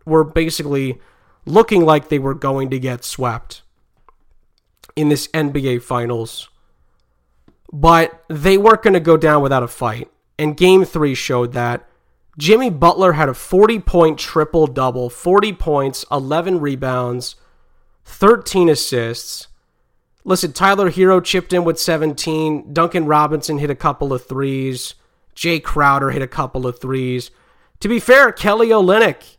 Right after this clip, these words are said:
had seventeen pretty big points in Game three of the Finals, and the Heat win Game three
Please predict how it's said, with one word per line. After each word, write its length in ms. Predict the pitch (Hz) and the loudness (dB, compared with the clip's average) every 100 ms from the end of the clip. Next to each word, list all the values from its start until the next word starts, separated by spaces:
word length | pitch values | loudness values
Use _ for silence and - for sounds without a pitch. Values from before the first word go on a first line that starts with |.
| _ | _
had 360 | 175 170 143 | -4 -4 -4
seventeen 760 | - - 196 214 185 - 214 190 | -8 -4 -2 -2 -2 -2 -2 -2
pretty 400 | - - 226 220 | -4 2 0 2
big 340 | 151 185 156 | 0 0 0
points 640 | - 175 165 113 - - - _ _ _ _ _ _ - | -2 0 0 0 -10 -12 -14 _ _ _ _ _ _ -4
in 180 | 170 151 | -2 -2
Game 320 | 156 165 175 | 0 0 0
three 260 | - 165 160 | -2 -2 -2
of 120 | 143 | -2
the 100 | 139 | -6
Finals, 640 | - 160 170 139 127 127 - | -4 -2 0 -2 -4 -8 -10
and 160 | 165 165 | -4 0
the 60 | 160 | 0
Heat 280 | 185 208 | -2 -8
win 320 | - 156 202 196 | -4 0 0 2
Game 320 | 175 180 185 | 4 4 2
three 520 | - 196 190 123 | 0 2 2 0